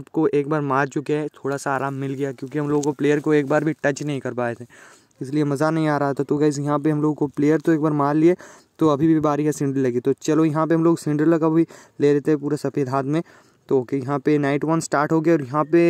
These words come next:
ये देख सकते हो इसका हाथ कितना ज़्यादा डरावना लग रहा है। आप लोगों को कैसा लग रहा है ये कमेंट सेक्शन में ज़रूर बताओ। और जो भी अभी तक चैनल को सब्सक्राइब नहीं किया, जल्दी से चैनल को सब्सक्राइब कर लो और पास ही का बेल नोटिफिकेशन को कोई भी दबाना भूलना मत।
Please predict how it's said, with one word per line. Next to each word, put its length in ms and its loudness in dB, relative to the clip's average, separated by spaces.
ये 260 2
देख 220 0
सकते 240 0
हो 20 6
इसका 260 -4
हाथ 260 -2
कितना 300 -2
ज़्यादा 320 0
डरावना 400 -2
लग 140 -4
रहा 120 -6
है। 60 -12
आप 200 -2
लोगों 200 6
को 140 4
कैसा 260 2
लग 140 4
रहा 120 4
है 60 6
ये 160 6
कमेंट 280 2
सेक्शन 200 -2
में 80 4
ज़रूर 240 2
बताओ। 240 0
और 260 -2
जो 220 8
भी 140 6
अभी 100 8
तक 140 2
चैनल 280 0
को 100 -2
सब्सक्राइब 540 0
नहीं 240 0
किया, 180 2
जल्दी 340 4
से 100 6
चैनल 220 4
को 100 2
सब्सक्राइब 520 0
कर 120 2
लो 160 2
और 140 0
पास 200 0
ही 60 -8
का 80 2
बेल 200 2
नोटिफिकेशन 400 0
को 120 -2
कोई 260 4
भी 120 4
दबाना 320 2
भूलना 280 -4
मत। 220 -6